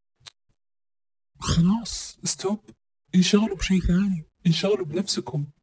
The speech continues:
يعني لدرجة إن هذيك تصور: "أنا طالعة من المحكمة ورفعت قضايا". إيش قاعد يصير؟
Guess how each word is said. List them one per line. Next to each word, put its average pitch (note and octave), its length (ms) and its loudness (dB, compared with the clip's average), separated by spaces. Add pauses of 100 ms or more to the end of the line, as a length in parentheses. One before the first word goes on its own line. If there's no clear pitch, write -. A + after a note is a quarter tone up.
(400)
يعني E3 440 0 (540)
لدرجة F#3+ 580 0
إن F3+ 180 -8
هذيك F3 360 -2
تصور: G3 420 -2
"أنا F3 160 0
طالعة F3+ 400 -4
من E3 160 6
المحكمة E3 500 -2
ورفعت E3 420 -2
قضايا". F3+ 760 0 (840)
إيش - 120 -6
قاعد G#3+ 280 0
يصير؟ F3 560 -2